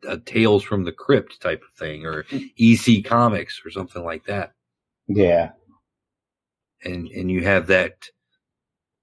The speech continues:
Speaker 1: that kind of twist. And yeah, it just, whoa, you know, just kind of at
Speaker 2: Well,
Speaker 1: the
Speaker 2: it
Speaker 1: end.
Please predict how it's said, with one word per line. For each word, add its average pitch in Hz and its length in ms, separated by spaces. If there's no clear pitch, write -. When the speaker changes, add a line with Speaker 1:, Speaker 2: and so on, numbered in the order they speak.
Speaker 1:
that 90 180
kind 95 180
of 85 100
twist. - 460
And 107 400
yeah, 156 220
it 101 240
just, 104 240
whoa, 104 420
you 95 180
know, 95 140
just 98 160
kind 85 160
of - 160
at 147 60
Speaker 2:
Well, - 100
Speaker 1:
the - 80
Speaker 2:
it 196 60
Speaker 1:
end. 101 460